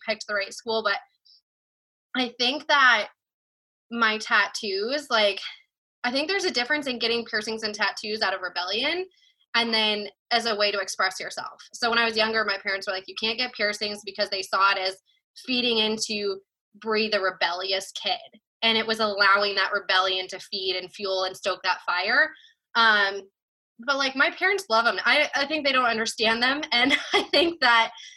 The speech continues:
we see very, like, non-eye to eye on a lot of things. But I think they see that it's out of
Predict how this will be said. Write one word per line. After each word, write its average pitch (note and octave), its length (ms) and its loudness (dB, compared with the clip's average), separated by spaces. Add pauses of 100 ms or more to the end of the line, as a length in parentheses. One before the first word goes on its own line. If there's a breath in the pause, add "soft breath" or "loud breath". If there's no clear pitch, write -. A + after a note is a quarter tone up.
(260 loud breath)
we C4+ 240 0
see C#4 240 -4
very, A#3 340 4
like, A3 360 2 (180)
non-eye A3+ 680 4
to A3+ 140 2
eye G#3 300 4
on G#3 100 -2
a G3+ 60 -4
lot G3 240 -2
of A3+ 120 -8
things. C4+ 460 -2 (640 soft breath)
But C4+ 300 6
I C4 120 2
think C#4 220 -4
they D#4 140 4
see B3 240 -4
that A3+ 140 2
it's A3 220 0
out G#3+ 200 4
of G3+ 180 4